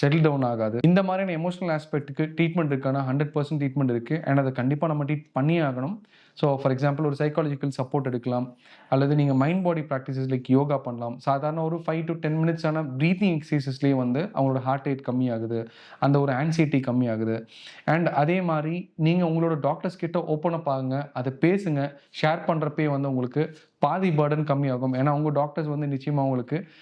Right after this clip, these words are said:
எந்தெந்த ஃபார்ம்ல கவுன்சிலிங் கொடுக்கணுமோ கொடுக்க தான் செய்வாங்க. So, எப்பயுமே வந்து, அஹ், புற்றுநோயை just ஒரு ரிப்போர்ட்டை பார்த்துட்டு அந்த நோயை மட்டும் எடுக்கணுங்கிற ஒரு angle-ல மட்டும் பார்க்காம,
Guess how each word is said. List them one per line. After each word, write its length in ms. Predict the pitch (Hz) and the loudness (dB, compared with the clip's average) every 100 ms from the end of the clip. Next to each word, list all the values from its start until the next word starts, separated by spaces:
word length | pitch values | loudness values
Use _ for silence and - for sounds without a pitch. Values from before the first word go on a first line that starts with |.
| - _ | -20 _
எந்தெந்த 460 | 139 147 170 175 170 | 4 4 4 2 0
ஃபார்ம்ல 360 | 170 156 156 | -2 -2 -2
கவுன்சிலிங் 360 | 151 147 143 143 | -2 -2 -2 0
கொடுக்கணுமோ 480 | 135 127 131 151 151 | 0 2 2 2 0
கொடுக்க 240 | 135 135 | 0 2
தான் 120 | 135 | 0
செய்வாங்க. 580 | 143 131 123 117 127 190 - - - - | 0 -2 -2 -2 -2 -4 -10 -20 -20 0
So, 160 | 160 | 2
எப்பயுமே 360 | 151 196 202 202 | 4 6 6 6
வந்து, 500 | 185 175 185 202 208 _ _ _ | 4 4 4 0 -6 _ _ _
அஹ், 300 | 147 131 127 | 2 2 2
புற்றுநோயை 560 | 127 180 180 190 165 165 | 0 2 2 2 2 0
just 300 | 160 147 170 | -2 -2 0
ஒரு 260 | 160 165 165 | 0 0 0
ரிப்போர்ட்டை 400 | 160 170 156 147 | 0 2 0 -2
பார்த்துட்டு 320 | 139 135 147 | -2 -4 -4
அந்த 140 | 143 | -2
நோயை 300 | 147 139 156 | -2 0 0
மட்டும் 360 | 151 139 156 151 | -2 -2 -2 -2
எடுக்கணுங்கிற 720 | 151 147 151 151 151 139 147 151 | -2 -2 0 0 0 0 -2 -2
ஒரு 140 | 143 | -2
angle-ல 340 | 139 156 151 | -2 -2 -2
மட்டும் 300 | 139 131 147 | -2 -4 -2
பார்க்காம, 500 | 131 123 123 123 139 | -2 -2 -2 -2 -4